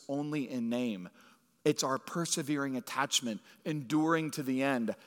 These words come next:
That's what marks us out as true and faithful Christians. Right? Second Timothy two twelve. "If," Paul says, "if we endure, we will also reign with him."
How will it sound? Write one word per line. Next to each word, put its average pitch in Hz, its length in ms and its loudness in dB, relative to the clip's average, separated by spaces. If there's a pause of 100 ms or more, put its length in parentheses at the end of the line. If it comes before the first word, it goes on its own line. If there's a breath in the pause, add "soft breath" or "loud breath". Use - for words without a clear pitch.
(120)
That's 175 420 2
what 165 160 6
marks 143 360 0
us 147 180 0
out 135 280 4 (200 loud breath)
as 143 200 2
true 139 440 0
and 131 180 -8
faithful 113 500 -6 (200)
Christians. - 760 -8 (640)
Right? 127 200 -2
Second 160 380 0
Timothy 135 340 -6
two 143 220 -6
twelve. 107 580 -4 (460 soft breath)
"If," - 460 2 (500)
Paul 131 220 -2
says, 101 480 -4 (120)
"if 214 360 2
we 165 200 2
endure, 123 600 -2 (640)
we 156 240 0
will 139 280 4
also 135 760 0
reign 113 600 -2
with 117 180 -10
him." 95 340 -12